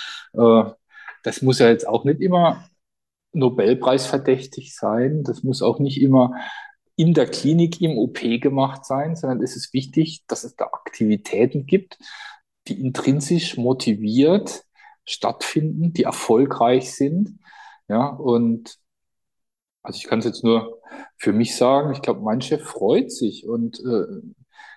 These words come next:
wenn der Herr Hinkelbein dann halt vielleicht nicht unbedingt im O P, sondern vielleicht auch, äh, dann ab und zu mal beim Parabelflug im Flugzeug, äh, ein paar Puppen intubiert und guckt, wie gut es funktioniert. Das ist dann eher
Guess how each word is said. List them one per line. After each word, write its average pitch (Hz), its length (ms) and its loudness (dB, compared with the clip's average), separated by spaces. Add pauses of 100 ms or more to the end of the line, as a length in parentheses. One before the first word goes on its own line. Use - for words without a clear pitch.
wenn 113 720 0 (220)
der 107 120 -4
Herr 104 80 0
Hinkelbein 104 640 0
dann 101 220 0
halt 101 340 0 (100)
vielleicht 101 300 -2
nicht 117 140 -2
unbedingt 107 360 0
im 107 160 -8
O 98 120 -6
P, 160 320 2
sondern 117 320 0
vielleicht 107 260 -4
auch, 107 240 -4 (460)
äh, 110 320 2 (760)
dann 110 160 -6
ab - 180 -6
und 117 100 -6
zu 127 120 -2
mal 117 220 6
beim 110 240 2
Parabelflug 131 880 2
im 104 140 -10
Flugzeug, 127 760 0 (220)
äh, 123 200 -2 (260)
ein 131 140 -18
paar - 200 -2
Puppen 160 320 -4
intubiert 147 680 -2
und 127 140 -12
guckt, - 320 -12
wie 233 80 -6
gut - 240 -8
es - 100 -16
funktioniert. 135 720 -2 (400)
Das 143 120 0
ist 165 180 -2
dann 131 140 2
eher 143 540 0